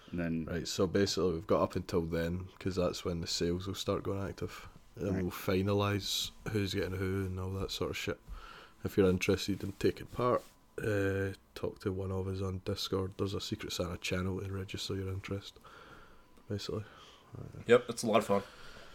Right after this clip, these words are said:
Speaker 1: Yeah.
Speaker 2: Uh,
Speaker 1: And will we,
Speaker 2: no.
Speaker 1: will we announce, like, different presents and stuff like that that people got on the actual podcast, or are we just gonna
Speaker 2: Yeah, it, like,
Speaker 1: people
Speaker 2: all comes through us, and then we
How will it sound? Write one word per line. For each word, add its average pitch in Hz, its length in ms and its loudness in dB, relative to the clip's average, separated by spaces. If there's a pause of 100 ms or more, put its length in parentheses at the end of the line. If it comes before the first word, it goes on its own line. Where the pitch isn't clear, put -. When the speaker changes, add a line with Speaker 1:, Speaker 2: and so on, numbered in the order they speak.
(260)
Speaker 1:
Yeah. 104 120 -4 (1700)
Speaker 2:
Uh, 123 420 4 (560)
Speaker 1:
And 107 220 4
will 113 140 8
we, 123 360 8
Speaker 2:
no. 101 200 -4
Speaker 1:
will 95 120 2
we 95 140 4
announce, 92 320 2
like, 85 220 -2 (600)
different 98 280 0
presents 92 400 2
and 85 80 -4
stuff 85 180 -2
like 87 100 0
that 85 160 0
that 85 80 -2
people 82 240 0
got 80 300 0 (340)
on 85 200 0
the 76 400 0
actual 87 340 0
podcast, 90 600 2
or 85 100 0
are 80 60 -2
we 80 320 0 (420)
just - 160 -6
gonna 104 120 6
Speaker 2:
Yeah, 101 160 10
it, 90 80 6
like, 104 140 10
Speaker 1:
people 104 160 10
Speaker 2:
all 113 120 12
comes 107 540 4
through 92 280 8
us, 92 320 4
and 92 160 4
then 90 180 2
we 92 280 0